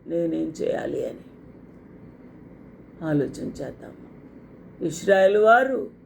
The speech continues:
వారి యొక్క ధర్మశాస్త్ర విధులను నిర్వహించడానికి వారు తీసుకున్న నిర్ణయము మూడు వేల సంవత్సరాల నుంచి ఎదురు చూస్తున్న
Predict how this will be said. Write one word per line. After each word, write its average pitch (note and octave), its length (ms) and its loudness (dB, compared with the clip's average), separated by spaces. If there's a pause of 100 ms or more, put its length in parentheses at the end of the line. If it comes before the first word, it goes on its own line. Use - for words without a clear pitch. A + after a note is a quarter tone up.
(280)
వారి F#3+ 260 0
యొక్క F#3 200 -2
ధర్మశాస్త్ర G#3+ 880 -2
విధులను E3+ 520 2 (480)
నిర్వహించడానికి E3 1040 -2 (480)
వారు D3 680 -2 (1500)
తీసుకున్న D#3+ 540 0
నిర్ణయము D#3 600 2
మూడు F3 420 2
వేల E3+ 360 4
సంవత్సరాల - 800 -8 (800)
నుంచి F#3+ 340 0
ఎదురు F#3+ 340 4
చూస్తున్న E3 760 -4